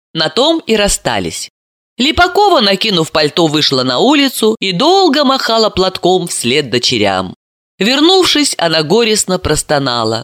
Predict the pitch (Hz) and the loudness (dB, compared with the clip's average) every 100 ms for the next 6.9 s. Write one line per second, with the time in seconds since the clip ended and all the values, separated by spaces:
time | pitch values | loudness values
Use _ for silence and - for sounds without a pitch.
0 | - 359 320 339 320 - 311 294 285 - | 0 4 4 4 2 2 2 2 2 -2
1 | - - _ - 302 311 311 - - - | -6 -14 _ -2 2 2 0 -2 -4 -4
2 | - 302 302 359 359 - 302 - 311 311 | -6 -4 2 2 2 0 -2 0 2 2
3 | - - 320 320 285 277 277 269 254 262 | 0 2 2 2 0 0 0 2 0 -2
4 | _ _ _ _ - 202 220 330 359 294 | _ _ _ _ -4 0 2 2 2 2
5 | 208 190 220 214 - 196 - 117 98 90 | 2 2 2 0 -4 -4 0 2 2 0
6 | 120 - 415 427 427 415 277 160 151 | -6 -10 -4 -2 2 2 4 2 0